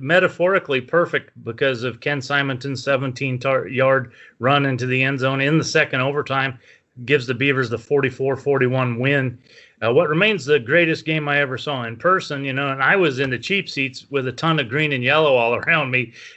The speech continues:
and I, I, I might have let 'em have it a little bit, and some of them let me have it back, but it's understandable 'cause I was pretty obnoxious.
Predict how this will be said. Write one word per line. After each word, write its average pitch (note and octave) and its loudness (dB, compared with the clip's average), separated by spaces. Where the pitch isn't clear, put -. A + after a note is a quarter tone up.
and B2 -2
I, C#3 2
I, D#3 -2
I E3+ 0
might F3 2
have D3 -4
let D3 2
'em B2 -6
have C3 -2
it B2+ -8
a B2+ -4
little C3 -4
bit, C3+ -4
and C3+ -12
some D3 -6
of C#3 -8
them C#3+ -2
let C#3 -4
me B2+ -4
have B2+ 0
it B2 -8
back, B2+ 0
but C#3 2
it's C3+ -6
understandable C3 -2
'cause A#2+ -6
I B2 2
was A#2+ -2
pretty A#2+ -2
obnoxious. B2+ -4